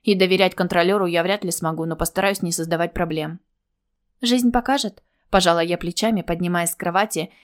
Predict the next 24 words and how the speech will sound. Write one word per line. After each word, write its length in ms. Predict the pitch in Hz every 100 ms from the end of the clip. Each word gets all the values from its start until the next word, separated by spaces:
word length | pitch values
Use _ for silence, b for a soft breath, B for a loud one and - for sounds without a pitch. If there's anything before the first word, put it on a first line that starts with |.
| b
и 100 | 262
радуясь, 340 | 226 202 196
что 160 | 190 196
начало 400 | 185 180 185 180
диалогу 460 | 180 185 180 170
положено. 560 | 160 190 175 160 165 170 _ _ _ _ -
"Пойду 280 | 247 240
всё-таки 380 | 285 - 180 -
займусь 340 | 190 190 202 -
формой, 400 | - 202 165 165
если 240 | 175 175
вы 100 | 175
не 120 | 175
против. 340 | 185 170 156 165 _ _ -
Я 160 | 240
всегда 300 | 220 220 202
на 120 | 190 214
связи". 440 | - 175 165 - _ _ _ _ _ _ _ _ _ _ -
Оставляла 540 | 208 - 220 262 277
командора 540 | 214 208 202 202 247 226
я 160 | 202
со 100 | 196
спокойной 480 | 196 202 - 214 208
душой, 640 | 202 233 - 202 160 180